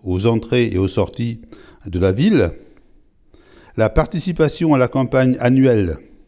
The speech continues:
des cours de breton pour adultes de l'Office public de la langue bretonne,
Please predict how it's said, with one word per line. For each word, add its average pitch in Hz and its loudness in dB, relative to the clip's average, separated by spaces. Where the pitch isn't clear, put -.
des 107 0
cours 160 0
de 151 2
breton 139 2
pour 120 0
adultes 117 0
de 104 0
l'Office 113 0
public 139 -4
de 98 -4
la 98 2
langue 98 2
bretonne, 107 0